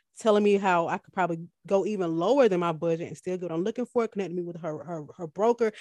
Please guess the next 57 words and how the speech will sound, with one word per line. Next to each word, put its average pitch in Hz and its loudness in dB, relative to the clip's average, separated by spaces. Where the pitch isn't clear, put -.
I 277 -2
mean, 247 2
really 277 4
on 233 6
point. 226 0
I'm 277 0
like, 185 2
"I'm 294 0
gonna 494 0
go 480 4
with 494 4
her." 160 -4
'Cause 277 -2
even 440 6
if, 381 2
even 466 6
if 381 4
she 349 0
sold 247 0
one 226 4
house, 202 2
to 220 0
me, 269 0
she 262 -10
understand 202 0
what, 175 -4
what 220 -8
my, 220 0
my 220 6
communication 220 2
style, 247 2
and 202 0
I 214 4
would 208 2
rather 202 2
put 196 -12
someone 202 0
in 185 0
her 190 0
pocket 180 -2
versus 180 -4
this 170 -8
other 190 -6
girl 170 -6
who 175 -10
gonna 165 -8
rely 175 -2
on, 160 -6
I 160 -8
guess, 165 -8
popularity. 160 -10
I 170 -10
don't 208 -2
like 170 -8
that. 131 -18
So 403 0
anyway, 247 8